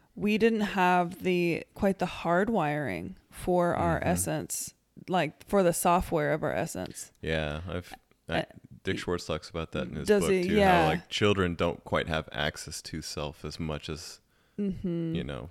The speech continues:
Speaker 2: teenagers and adults do.
Speaker 1: Yeah, and so as children, we relied on other people to be our parents, you know, to our caregivers to be our essence for us.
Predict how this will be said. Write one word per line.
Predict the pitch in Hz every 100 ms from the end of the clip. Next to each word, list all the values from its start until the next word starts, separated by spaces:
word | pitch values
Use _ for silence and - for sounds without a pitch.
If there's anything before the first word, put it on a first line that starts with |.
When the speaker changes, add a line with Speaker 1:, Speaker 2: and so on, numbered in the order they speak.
| -
Speaker 2:
teenagers | 87 76 71 78 76
and | 71
adults | 73 69 71 -
do. | 73 69 123
Speaker 1:
Yeah, | 190 196 208 196 170 156 -
and | 196 190
so | 202 190
as | 175 180 - 180 -
children, | 226 226 220 185
we | 180
relied | 170 170 175 185
on | 185 -
other | 170 180
people | 185 180 151 156
to | 175
be | - 165 160
our | 160
parents, | 165 180 214 151 170 - - - -
you | 180
know, | 151 165 175
to | 185 139
our | 135
caregivers | - 180 190 185 160 160 165 -
to | 180
be | 180 175
our | 92
essence | 165 - - -
for | - 135 165
us. | 85 185 - -